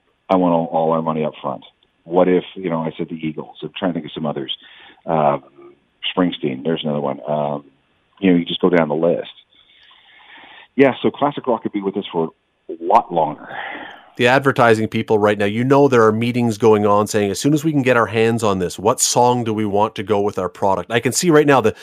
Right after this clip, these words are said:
Speaker 2: Trojan Company has Whole Lotta Love by Led Zeppelin already put aside, ready for, you know,
Speaker 1: <laughs>
Speaker 2: that's gonna be our song, uh, and on and on and on. Yeah, it's, uh, it, it is, it's amazing. I mean, good for the, good for the classic legendary bands, I guess. But boy, if you're an artist coming up and you're not one of the biggest out there,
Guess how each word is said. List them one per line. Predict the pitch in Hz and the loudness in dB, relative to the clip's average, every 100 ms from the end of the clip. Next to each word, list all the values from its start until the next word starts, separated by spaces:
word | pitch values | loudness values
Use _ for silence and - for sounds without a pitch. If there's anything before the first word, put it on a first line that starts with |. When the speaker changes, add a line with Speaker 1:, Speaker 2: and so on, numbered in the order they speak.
| - - | -16 -12
Speaker 2:
Trojan | - 170 170 165 156 | 0 4 6 6 2
Company | 127 131 120 104 | 4 2 2 -2
has | 98 113 | 0 -2
Whole | - 139 | 0 2
Lotta | 131 127 | 2 2
Love | 117 120 107 | 2 -2 0
by | 110 | -2
Led | 107 110 107 | -2 -2 -2
Zeppelin | 113 110 104 | -4 -2 -6
already | 120 123 131 123 120 | 0 0 2 0 -2
put | 110 127 | -4 -4
aside, | 117 - 107 107 98 | -2 0 0 0 -2
ready | 101 107 | -4 -4
for, | - 107 98 | -6 -6 -2
you | - | -2
know, | 104 | -2
Speaker 1:
<laughs> | |
Speaker 2:
that's | 110 120 | -2 -2
gonna | 131 117 | -4 -2
be | 120 | 0
our | 113 110 | 0 0
song, | - 113 104 98 92 - - - - - | 2 2 2 0 -6 -16 -20 -20 -20 -2
uh, | 127 127 135 | 2 4 4
and | 160 139 | 4 4
on | 131 127 117 | 4 4 4
and | 110 | 4
on | 107 | 4
and | 101 | 4
on. | 101 98 | 0 0
Yeah, | 113 101 - | 0 -2 -4
it's, | 117 - - | -6 -2 0
uh, | 120 120 | 2 2
it, | 143 147 | 2 2
it | 147 | 2
is, | 156 143 | 2 0
it's | 165 143 | -2 -2
amazing. | 147 135 139 117 | 0 2 0 0
I | |
mean, | 120 | -2
good | 120 180 | -2 -2
for | 190 | 0
the, | 151 143 - - - - | 2 2 0 -12 -20 -2
good | 139 160 | 0 0
for | - | -2
the | 151 147 139 | 0 0 0
classic | 139 - 127 135 - 131 | -2 0 2 2 0 -6
legendary | 113 120 127 127 120 120 120 | -2 -2 0 -2 -2 0 0
bands, | 110 107 117 113 | 0 0 0 0
I | 104 | -2
guess. | 95 104 - | -2 -4 -4
But | - 92 | -6 -2
boy, | 110 104 | 2 2
if | 92 | 0
you're | 107 113 | 2 4
an | |
artist | 110 113 110 | 4 0 -2
coming | - 110 107 | -4 -2 2
up | 110 107 | 0 0
and | 95 | -2
you're | 98 | 0
not | 107 104 101 | 2 2 2
one | 107 | 0
of | 107 92 | 0 -4
the | |
biggest | 92 107 110 107 - - | -4 -2 -2 -4 -6 -8
out | - 120 - | -4 -4 -2
there, | 107 98 92 | -4 -2 -4